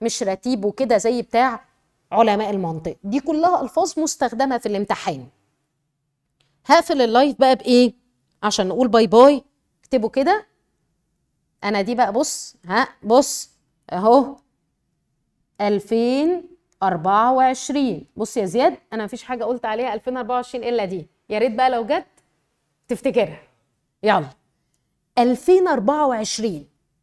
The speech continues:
لغات البرمجة.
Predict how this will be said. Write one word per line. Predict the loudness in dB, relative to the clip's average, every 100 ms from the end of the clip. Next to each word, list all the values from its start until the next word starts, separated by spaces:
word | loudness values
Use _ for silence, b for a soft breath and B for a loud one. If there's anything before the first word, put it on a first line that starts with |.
| _ _ _ _ _ _ _ _ _ _ _ _ _ _ _ _ _ _ _ -4
لغات | 2 4 2
البرمجة. | 2 2 2 -2 -4